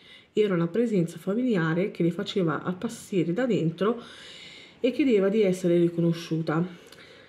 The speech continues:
Signa aprì gli occhi e si trovò davanti morte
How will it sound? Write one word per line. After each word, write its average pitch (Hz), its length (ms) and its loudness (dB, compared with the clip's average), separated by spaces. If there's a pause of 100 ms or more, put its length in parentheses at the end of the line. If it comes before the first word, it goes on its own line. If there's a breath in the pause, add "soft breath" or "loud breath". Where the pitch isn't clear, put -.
(420 loud breath)
Signa 277 680 -2
aprì 196 360 -2
gli 226 40 0
occhi 180 520 0
e 202 40 0
si 208 160 -6
trovò 202 320 0
davanti 165 400 0
morte 135 500 -4